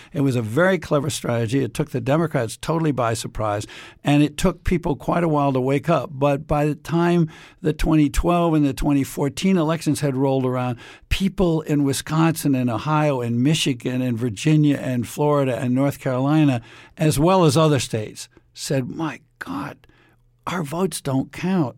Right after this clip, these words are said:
The deck is stacked. Uh, the outcomes are crazy."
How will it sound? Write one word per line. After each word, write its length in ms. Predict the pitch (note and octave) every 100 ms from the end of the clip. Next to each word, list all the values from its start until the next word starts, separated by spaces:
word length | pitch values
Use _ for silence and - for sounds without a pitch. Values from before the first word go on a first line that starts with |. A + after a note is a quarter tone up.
| -
The 240 | B2+ C3+
deck 400 | B2 B2+ D3+ D#3+
is 160 | D3+ C#3+
stacked. 560 | - E3 F3 D#3 - - - -
Uh, 400 | D3+ C#3+ C#3+ C#3+ -
the 240 | - D3 D#3
outcomes 540 | F#3 F#3+ E3 D3+ B2+
are 100 | B2+
crazy." 540 | - F#3+ G#3+ D3+ C#3+